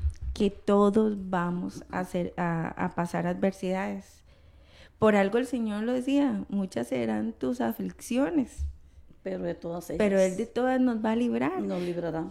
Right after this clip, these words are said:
Speaker 1: Entonces, <coughs> cuando usted, hermano, amigos, quiere, quiere saber de qué, no se ahogue en un vaso de agua.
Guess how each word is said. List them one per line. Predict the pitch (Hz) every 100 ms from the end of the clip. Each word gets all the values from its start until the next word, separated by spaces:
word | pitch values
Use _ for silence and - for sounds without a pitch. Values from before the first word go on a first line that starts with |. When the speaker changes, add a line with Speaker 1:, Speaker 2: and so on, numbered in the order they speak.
| -
Speaker 1:
Entonces, | 240 240 247 254 240 214 - -
<coughs> |
cuando | - 247 247 247 233
usted, | 233 - 269 294 294 - - - -
hermano, | 277 247 240 247 233
amigos, | 208 220 233 190 180 -
quiere, | - 214 233 240 -
quiere | 220 208 233
saber | 233 226 214 196
de | 170
qué, | - 160 160 - - - - - - - -
no | 208 196
se | 240
ahogue | 233 240
en | 254
un | 240
vaso | 220 214 233
de | 208 180
agua. | 214 254 185